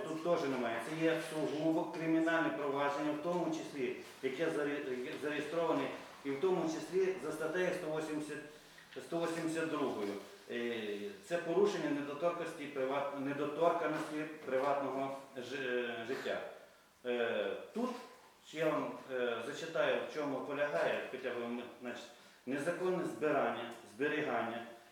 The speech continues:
використання, знищення, поширення конфіденційної інформації про особу або незаконна зміна такої інформації, крім випадків, передбачених іншими статтями цього кодексу. Тобто я вам пояснив ситуацію, тобто вона була збирання,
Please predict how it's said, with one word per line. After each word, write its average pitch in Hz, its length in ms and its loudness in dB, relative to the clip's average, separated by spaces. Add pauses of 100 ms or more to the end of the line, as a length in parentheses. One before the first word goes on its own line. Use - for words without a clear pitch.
використання, 143 800 2 (260)
знищення, 143 540 -2 (120)
поширення 156 720 0
конфіденційної 151 840 -2
інформації 135 760 0
про 170 180 4
особу 135 540 2 (420)
або 156 260 6
незаконна 160 680 2 (300)
зміна 156 300 4
такої 156 300 0
інформації, 151 640 0
крім 147 140 0
випадків, 175 420 0
передбачених 139 560 0 (360)
іншими 127 320 -4
статтями 123 340 -2 (120)
цього 107 160 -4
кодексу. 101 380 -8 (340)
Тобто 165 280 0
я 185 140 2
вам 175 180 4
пояснив 160 520 -2
ситуацію, 151 520 2
тобто 156 240 -2
вона 156 160 2
була 139 240 2
збирання, 151 680 4